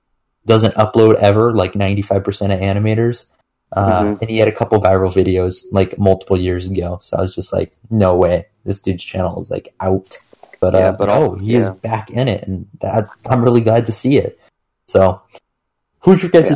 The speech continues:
Speaker 1: favorite out of the, all the animators? 'Cause mine is definitely Bird, and I certainly think his is gonna sell out first.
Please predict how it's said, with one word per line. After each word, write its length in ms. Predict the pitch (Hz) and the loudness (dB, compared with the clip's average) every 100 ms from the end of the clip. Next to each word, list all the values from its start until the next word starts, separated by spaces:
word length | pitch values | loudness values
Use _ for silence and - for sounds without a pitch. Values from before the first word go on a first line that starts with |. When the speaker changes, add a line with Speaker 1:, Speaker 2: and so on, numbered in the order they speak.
| - | -4
Speaker 1:
favorite 300 | 117 - - | -10 -12 -4
out 80 | 104 | 0
of 100 | 104 | 0
the, 60 | - | 2
all 240 | 101 101 | 2 4
the 240 | 98 95 - | 2 0 0
animators? 600 | 98 95 92 90 90 - | -2 -2 -4 -6 -8 -8
'Cause 160 | 107 101 | -4 -2
mine 300 | 107 135 143 | 0 0 0
is 120 | 104 | -2
definitely 360 | 110 107 113 101 | -2 -2 -2 -2
Bird, 540 | - 95 110 123 - 110 | 0 2 2 0 -4 -4
and 80 | |
I 140 | 98 95 | -2 -4
certainly 640 | - - - 143 120 101 | -6 -2 2 2 2 -2
think 300 | 101 104 98 | -2 -4 0
his 180 | 104 95 | -2 -2
is 140 | 90 | -6
gonna 180 | - 98 | -4 -4
sell 240 | - 92 90 | 0 0 0
out 180 | - | -2
first. 380 | - 92 - - | -4 -4 -4 -12